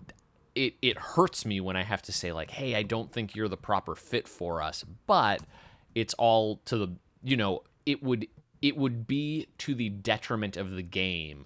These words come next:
to not be able to get into, like, the deeper meat and potatoes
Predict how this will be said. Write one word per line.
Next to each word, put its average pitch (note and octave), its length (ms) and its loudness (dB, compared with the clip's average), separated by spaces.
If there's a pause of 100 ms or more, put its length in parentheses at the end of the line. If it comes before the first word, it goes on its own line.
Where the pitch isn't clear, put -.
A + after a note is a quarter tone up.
(140)
to G#2+ 120 -8
not F2+ 320 0
be F#2+ 140 -2
able F2 140 -6
to F2 80 -10
get E2+ 160 -6
into, F2 120 -6
like, E2+ 200 -4
the F#2+ 100 -4
deeper F#2 440 -6
meat F2 200 -6
and E2 100 -12
potatoes E2 840 -4